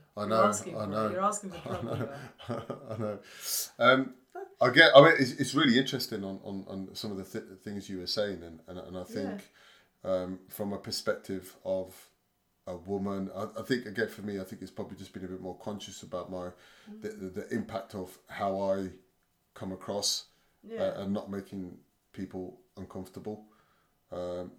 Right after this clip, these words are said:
Speaker 1: I don't
Speaker 2: Yeah.
Speaker 1: think, I don't think I do, but again, you know, I think it's probably something I just need to be doubly mindful of. Um,
Speaker 2: I suppose e-, even just to be mindful if you are jesting in a flirtatious way, is it actually, is that person okay with it?
Speaker 1: Yeah, yeah, yeah,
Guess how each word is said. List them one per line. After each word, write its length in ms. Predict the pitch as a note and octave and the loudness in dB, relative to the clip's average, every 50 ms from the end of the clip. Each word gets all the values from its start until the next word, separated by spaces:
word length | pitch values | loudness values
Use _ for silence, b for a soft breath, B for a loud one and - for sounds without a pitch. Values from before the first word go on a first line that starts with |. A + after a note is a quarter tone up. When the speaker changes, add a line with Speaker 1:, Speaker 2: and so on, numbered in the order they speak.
| - | 0
Speaker 1:
I 40 | A#2 | 4
don't 120 | - G3 F#3+ | 6 6 6
Speaker 2:
Yeah. 60 | - | 6
Speaker 1:
think, 200 | C3 A#2 - - | 4 0 2 2
I 40 | A#2+ | 2
don't 140 | D#3 C3+ G2 | 4 2 2
think 120 | G2 F#2 F2 | -2 -8 -10
I 60 | F2+ - | -10 -6
do, 240 | - A#2+ G2+ F2 E2+ - | -4 -4 -4 -4 -4 -6
but 160 | G#2 - G2+ | -8 -6 -6
again, 260 | G2 G#2 F#2+ E2 - - | -4 -6 -6 -6 -8 -10
you 80 | G2 F#2 | -10 -10
know, 160 | F2 E2 E2 | -8 -10 -10
I 40 | F2+ | -10
think 180 | - - G2 - | -10 -12 -12 -12
it's 100 | F#2+ - | -12 -12
probably 300 | - - G2+ - F#2+ F#2+ - | -10 -10 -10 -8 -8 -8 -8
something 220 | - G2+ F#2+ E2+ | -8 -10 -8 -10
I 60 | F2 | -10
just 240 | F2+ G2 F#2 - - | -10 -12 -12 -12 -10
need 160 | F#2+ F2+ F2+ | -10 -12 -12
to 80 | - - | -12 -12
be 240 | - F#2 F2+ F2+ F2+ - B B B B B B B B B - | -8 -8 -8 -8 -10 -16 B B B B B B B B B -4
doubly 280 | - G#2 - F#2 F#2 F2+ | -4 -4 -2 -2 -6 -4
mindful 380 | F#2+ F#2+ G#2 G2+ - - F2 | -2 -2 -4 -4 -6 -10 -12
of. 200 | E2 F2 - - - _ - - - _ _ - - _ _ _ _ - | -12 -12 -14 -18 -20 _ -20 -20 -20 _ _ -20 -20 _ _ _ _ -10
Um, 520 | F2 F2+ F2+ F2+ F2+ F2+ F2+ F2+ F2 F2 - | -8 -6 -6 -6 -6 -6 -8 -8 -10 -10 -12
Speaker 2:
I 60 | C4 | -12
suppose 340 | - - F4 E4 C#4 A#3+ G3 - | -14 -14 -14 -14 -14 -14 -14 -16
e-, 340 | - F#4+ - - B3 A#3+ - A#3+ B3 B3+ | -18 -18 -14 -12 -12 -12 -10 -10 -10 -10
even 160 | A#3+ B3 A#3 | -8 -8 -8
just 160 | A3+ A3 G3 | -8 -8 -8
to 40 | G#3 | -8
be 80 | G#3+ G#3 | -4 -2
mindful 380 | G3 G3 G3 G3 F#3+ F#3+ G3 | -2 0 0 -2 -4 -6 -8
if 100 | F#3 F#3 - | -10 -10 -10
you 100 | F#3 F3 | -10 -10
are 120 | F3 E3+ | -10 -10
jesting 400 | E3 - F3+ F3 - - F#3 E3 | -10 -10 -12 -12 -12 -14 -14 -14
in 60 | D#3+ | -14
a 60 | D#3+ D#3 | -16 -16
flirtatious 600 | - E3 D#3 D3+ D#3 E3 D#3 D3+ - D#3 D3 - | -16 -14 -16 -14 -12 -12 -12 -12 -12 -14 -14 -14
way, 340 | D#3 D3+ D3 - - - D3 - _ _ _ _ _ _ _ _ _ _ _ _ _ _ _ _ _ _ _ _ | -14 -14 -16 -16 -20 -20 -20 -20 _ _ _ _ _ _ _ _ _ _ _ _ _ _ _ _ _ _ _ _
is 220 | - G3 G3 F#3 F#3 | -4 -2 -2 -2 -2
it 160 | F3+ - - - | -6 -10 -10 -6
actually, 500 | E3+ F3 F3 - - - - - D#3 D3+ | -6 -4 -4 -6 -8 -12 -12 -12 -10 -10
is 80 | D3+ | -10
that 160 | D#3 D#3+ - - | -10 -12 -12 -10
person 360 | D#3+ D3+ D3 D3 D3 D3+ D3+ D3 C#3+ C#3+ | -8 -8 -8 -10 -10 -14 -14 -14 -14 -14
okay 220 | D3 D3 D3 C#3 | -14 -14 -14 -14
with 100 | C#3 C#3 | -14 -16
it? 140 | - - - _ _ _ _ _ _ _ - | -18 -18 -20 _ _ _ _ _ _ _ -6
Speaker 1:
Yeah, 180 | G#2 F#2+ F2 - - - | -6 -6 -6 -6 -10 -12
yeah, 140 | F#2 F2+ E2+ E2+ | -12 -10 -10 -10
yeah, 160 | E2+ E2 D#2+ | -12 -14 -14